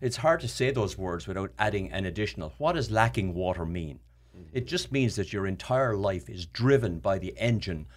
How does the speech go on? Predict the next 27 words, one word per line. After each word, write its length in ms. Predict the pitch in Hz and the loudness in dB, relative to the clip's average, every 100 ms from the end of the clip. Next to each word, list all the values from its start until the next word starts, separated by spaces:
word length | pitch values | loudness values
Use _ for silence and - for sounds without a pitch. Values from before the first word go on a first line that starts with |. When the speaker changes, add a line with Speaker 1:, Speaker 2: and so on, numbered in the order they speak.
| - - - | -20 -8 -2
Speaker 1:
of 160 | 95 | 0
not 220 | 98 104 | 2 0
having 540 | 104 - 104 90 82 82 - - | 0 -2 -2 -2 -4 -8 -16 -4
access 460 | 107 113 - 107 | -2 -2 -6 -6
to 120 | - 90 | -6 -4
what 260 | 95 90 | -2 -4
keeps 260 | - 95 - | -6 -6 -4
you 140 | 90 | -4
alive, 480 | 87 82 76 - - - _ _ | -2 0 -2 -6 -16 -20 _ _
and 140 | 110 | -4
that 160 | 107 - | -4 -2
you're 100 | 98 | -4
working 460 | 95 127 135 110 | -2 -2 -4 -6
on 100 | 104 | -4
a 60 | 92 | -4
daily 400 | 80 135 139 123 | -2 0 0 0
basis 500 | - 98 90 - - | 0 -2 -2 -6 -10
to 120 | - | -10
forage 640 | - - - 120 87 - - - - | -4 4 6 6 0 -4 -12 -18 -6
for, 260 | 98 92 - - - | -2 -2 -4 -14 -8
for 140 | 98 | -6
probably 600 | - - 160 185 131 117 - | -4 2 2 2 0 -4 -6
most 340 | 113 120 - | -4 -4 -2
likely 400 | 104 101 - 82 - | 0 0 -4 -12 -6
dirty, 400 | 120 127 127 123 | 0 0 0 -2
infected 500 | 107 - 117 - 101 | -4 2 2 4 -4
water 440 | 95 95 82 69 | -4 0 0 -2